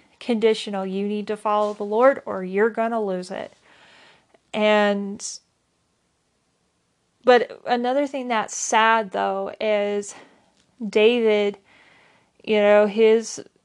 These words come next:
it's kinda sad that his final recorded instruction was to do evil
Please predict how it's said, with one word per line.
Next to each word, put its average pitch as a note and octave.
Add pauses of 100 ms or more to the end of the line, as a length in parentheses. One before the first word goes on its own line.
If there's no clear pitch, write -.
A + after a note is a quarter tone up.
(120)
it's A3+
kinda E4
sad B3
that G#3
his G#3+
final A3+
recorded A#3
instruction G3+ (420)
was A3+
to A#3
do A3+ (380)
evil A3+